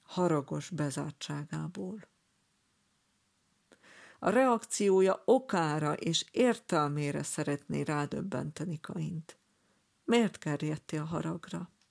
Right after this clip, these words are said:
És miért horgasztod le a fejed? Hiszen ha jól cselekszel, emelt fővel járhatsz. Ha pedig nem jól cselekszel,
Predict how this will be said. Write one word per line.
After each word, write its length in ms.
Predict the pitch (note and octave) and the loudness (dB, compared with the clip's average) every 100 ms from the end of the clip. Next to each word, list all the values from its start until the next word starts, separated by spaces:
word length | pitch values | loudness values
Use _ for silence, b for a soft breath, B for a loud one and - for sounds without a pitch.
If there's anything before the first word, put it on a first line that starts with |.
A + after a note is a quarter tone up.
| _ B B B | _ B B B
És 180 | - F#3 | -4 0
miért 340 | A#3+ C#4+ C4 | 2 4 2
horgasztod 640 | B3 A3 F#3 F#3+ - F3+ F#3 | 2 2 2 0 0 0 2
le 140 | F3 | 0
a 60 | E3 | -2
fejed? 640 | - D#3+ D3+ C3+ E3+ F#3+ _ _ _ _ _ _ _ _ _ _ _ b b b b b | -4 -2 -2 -2 -6 -10 _ _ _ _ _ _ _ _ _ _ _ b b b b b
Hiszen 360 | _ F#3+ - E3+ | _ -2 0 2
ha 120 | E3 | 2
jól 380 | D#3+ F#3 G#3 G#3+ | 6 8 6 4
cselekszel, 880 | - A#3 A#3 A#3 - B3+ A#3+ A#3+ - - - | -2 0 -2 -4 -6 -2 -2 -4 -8 -18 -2
emelt 440 | C4 G3 D3+ D3+ | 4 4 4 -2
fővel 400 | - D3+ C#3+ D3 | 0 2 2 0
járhatsz. 800 | D3+ D3+ D#3 - D#3 - - - _ _ _ _ _ _ _ B B B B | -2 -2 -6 -6 -6 -8 -18 -20 _ _ _ _ _ _ _ B B B B
Ha 140 | - | -2
pedig 380 | B3 C4 A#3 A3+ | 2 2 2 2
nem 200 | B3 C4 | 2 4
jól 280 | A3+ E3+ D#3 | 4 4 2
cselekszel, 920 | - C#3+ C#3+ - - - D3+ F3 E3 | -2 -2 -2 -6 -8 -6 -8 -8 -12